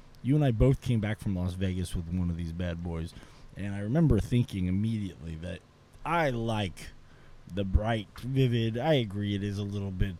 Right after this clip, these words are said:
uh, Lakers-ish, but, um, but I like the big bright purple. I thought it was a fun band. Um, I was actually pretty surprised that when I started seeing on social media some buzz around it, you know, uh, calling it out as a,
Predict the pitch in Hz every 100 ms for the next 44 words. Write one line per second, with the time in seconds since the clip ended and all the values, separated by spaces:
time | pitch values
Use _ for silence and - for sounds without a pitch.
0 | - 101 92 104 101 101 92 87 - 95
1 | - - - - - - 107 113 - 107
2 | 104 101 113 165 359 180 - 117 104 98
3 | 85 95 110 - - - - - 131 117
4 | 107 123 165 139 107 98 156 139 113 104
5 | 107 110 98 - - - - 110 98 92
6 | 92 - 120 123 160 196 - 131 165 123
7 | - 110 - 160 294 110 104 101 104 -
8 | 117 110 101 92 - 120 113 101 104 -
9 | 123 110 101 104 123 104 95 - 104 95
10 | 104 104 92 104 107 110 - 107 104 104
11 | 101 90 - - 110 104 95 110 131 90
12 | 85